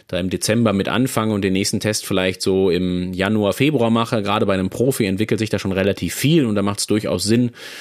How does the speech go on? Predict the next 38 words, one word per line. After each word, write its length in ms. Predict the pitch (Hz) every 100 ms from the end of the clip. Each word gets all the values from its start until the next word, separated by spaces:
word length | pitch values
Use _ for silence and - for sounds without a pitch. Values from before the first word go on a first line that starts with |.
| - -
äh, 220 | 107 95
mal 340 | 92 95 92 92
so 220 | 95 92
im 240 | 85 90
weiteren 320 | 95 95 101 92
Verlauf 320 | 95 95 -
des 140 | 92
Dezembers 540 | 95 - 123 135 113 101
oder 140 | 92
im 80 | 92
Januar 380 | - 117 107 98
im 100 | 95
Trainingslager 680 | 110 110 98 101 98 95
mal 240 | 95 90 90
den 140 | 73
ersten 300 | 87 101 90
F-D-P-Test 560 | 90 95 104 104 92 -
zu 80 |
machen 140 | 95 127
machen 240 | 147 123
und 320 | - 95 92 - - - -
einfach 260 | 101 107 104
zu 120 | 98
schauen, 380 | - 110 120 107
wie 80 | 98
die 60 |
Entwicklung 400 | 92 117 - 107
bis 120 | 92
dato 240 | 95 98 92
so 120 | 95
funktioniert. 640 | - 95 - 95 151 175 - _ _ _ _ _ _ -
Dann 200 | 101 101
vielleicht 240 | 104 101 -
wieder 140 | 101
einen 80 | 98
Labortest 520 | 95 120 139 127 -
zu 80 | 113
machen, 320 | 110 107